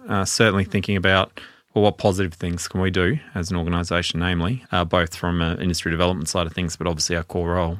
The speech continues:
that I think most in the industry value, which is a, a, a voice of tourism and, and policy and advocacy, that, that kind of core role that people sort of most associate with us. So that's been good on one level 'cause it's actually been a positive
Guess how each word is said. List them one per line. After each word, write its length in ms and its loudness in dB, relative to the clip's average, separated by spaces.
that 160 -2
I 40 -4
think 160 -6
most 240 -2
in 120 -4
the 60 -2
industry 280 -2
value, 320 2
which 140 -6
is 120 -4
a, 220 -2
a, 60 -4
a 200 -6
voice 240 -2
of 60 -10
tourism 420 -4
and, 240 -4
and 200 -6
policy 420 -4
and 80 -6
advocacy, 420 -4
that, 280 -8
that 160 -10
kind 160 -6
of 60 -6
core 220 -4
role 160 0
that 120 -6
people 340 -6
sort 180 -4
of 100 -10
most 240 2
associate 460 0
with 140 -2
us. 100 -2
So 320 6
that's 180 4
been 160 4
good 260 4
on 100 4
one 200 6
level 200 4
'cause 120 -8
it's 120 -4
actually 280 0
been 60 2
a 40 -4
positive 580 -2